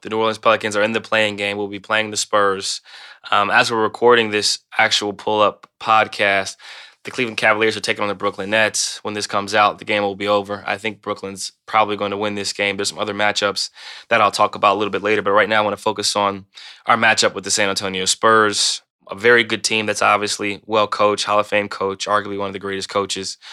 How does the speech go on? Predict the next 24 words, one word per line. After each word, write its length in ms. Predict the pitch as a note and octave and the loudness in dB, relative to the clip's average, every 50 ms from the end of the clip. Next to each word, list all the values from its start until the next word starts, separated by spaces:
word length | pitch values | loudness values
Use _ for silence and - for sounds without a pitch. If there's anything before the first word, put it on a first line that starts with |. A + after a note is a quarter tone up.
| - - - - - | -18 -18 -12 -6 -2
of 100 | G#2+ G#2+ | 2 4
all 140 | G#2 G2+ | 4 4
time. 540 | G2 - G#2+ G#2 G#2+ G#2 G#2 G2+ G2+ G#2 - _ _ _ _ | 4 2 2 4 4 4 2 0 -4 -12 -18 _ _ _ _
Great 280 | - A#2+ A#2+ A#2 G2+ F#2+ | -2 2 2 2 2 2
guard 260 | - A2 A2 A2 A2 | 4 6 6 6 6
in 100 | G#2 G#2 | 4 0
J-, 120 | F#2+ F#2+ | -4 -6
DeJounte 520 | - - - G2 G2+ G2+ G2 F#2+ - G2 F#2+ | -8 -8 -6 -4 -2 -2 -2 -4 -4 -6 -4
Murray, 460 | G#2 A2 A2 A2 G#2+ G#2+ G2+ G2 F#2+ | 0 2 2 2 2 0 -2 -4 -6
obviously 360 | - G2 G2+ G#2 G2+ - G2+ G2 | -6 -4 -4 -4 -4 -6 -8 -4
a 40 | |
lot 140 | G2+ G2+ G2+ | -2 -2 -2
of 60 | G2+ | -2
young 240 | G2 G#2 G2+ G2 G2+ | -2 -4 -4 -4 -4
wings, 500 | G#2 A2 A2 G#2+ G#2+ G#2 G2+ - - - - - - - - - _ _ | -2 -2 -2 -2 -2 -4 -6 -6 -8 -8 -10 -16 -20 -20 -20 -20 _ _
a 80 | - G#2 | -14 -10
big 240 | G2+ G#2 A2+ A2 G#2 | -4 0 0 0 0
man 220 | G#2 G#2 G#2 G2+ | 0 0 0 0
in 60 | G2 | 0
Jakob 280 | G#2 G2 F#2+ - F#2+ - | 0 -2 -2 -2 -6 -8
Poeltl, 300 | G#2+ G#2+ G#2+ G#2 G#2 G#2 | -4 -2 0 0 -2 -2
who's 180 | G#2 G2 F#2+ | -6 -8 -8
very 320 | - - G2+ G#2 G#2+ G#2+ G2 | -4 0 2 4 4 2 2
good. 380 | G2 G#2 G2+ G2+ G2 G2 F#2+ | 0 -2 -2 0 0 -2 -4